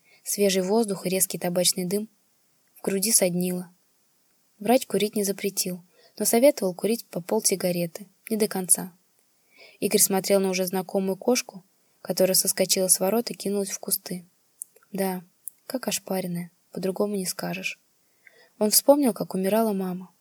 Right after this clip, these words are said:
Сашка дал деньги на похороны и был рядом. Игорь тогда на него злился. Не благодарен был, а убить хотел. За то, что он, Комаровский, такой правильный, а он, Игорь, сволочь.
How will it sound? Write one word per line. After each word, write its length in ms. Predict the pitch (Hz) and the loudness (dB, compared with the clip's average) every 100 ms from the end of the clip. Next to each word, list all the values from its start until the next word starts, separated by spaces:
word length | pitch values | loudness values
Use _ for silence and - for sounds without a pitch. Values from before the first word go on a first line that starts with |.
| _ - _ _ - | _ -20 _ _ -10
Сашка 360 | - 311 - 185 | 2 2 2 0
дал 160 | 185 | 0
деньги 280 | 180 226 202 | 0 0 0
на 140 | 180 | -4
похороны 540 | 175 185 - 175 175 - _ _ _ _ | -6 -8 -8 -10 -12 -14 _ _ _ _
и 80 | 208 | -4
был 220 | 208 247 | 4 4
рядом. 400 | 190 185 180 185 _ _ _ _ _ _ _ _ | 4 -2 -2 -10 _ _ _ _ _ _ _ _
Игорь 240 | - 175 180 | -2 -2 0
тогда 280 | 180 180 | 0 2
на 60 | 185 | 2
него 220 | 190 185 | 2 0
злился. 500 | 185 185 185 - - _ _ _ _ _ _ _ | 0 0 0 -2 -4 _ _ _ _ _ _ _
Не 100 | 208 | 4
благодарен 640 | 208 208 208 233 254 208 | 6 8 8 8 6 4
был, 200 | 175 175 - | 0 -6 0
а 100 | 196 | 2
убить 220 | 202 196 | 2 0
хотел. 420 | - 175 - 180 - _ _ _ _ | -4 -4 -4 -4 -8 _ _ _ _
За 160 | - 190 | 0 2
то, 140 | 196 | 2
что 260 | - 175 - | 2 0 4
он, 220 | 240 302 - - | 4 4 0 -6
Комаровский, 640 | 185 190 190 175 - 196 - _ - _ - | 0 4 4 2 -4 -10 -14 _ -20 _ -4
такой 260 | 196 226 | 4 4
правильный, 640 | 202 196 180 175 170 175 _ _ _ - | 4 4 4 4 0 -6 _ _ _ -4
а 160 | 180 | 2
он, 220 | 190 294 247 | 6 6 4
Игорь, 340 | 175 165 - | 2 -2 -6
сволочь. 640 | - - 175 175 170 - | -4 -2 0 -2 -4 -12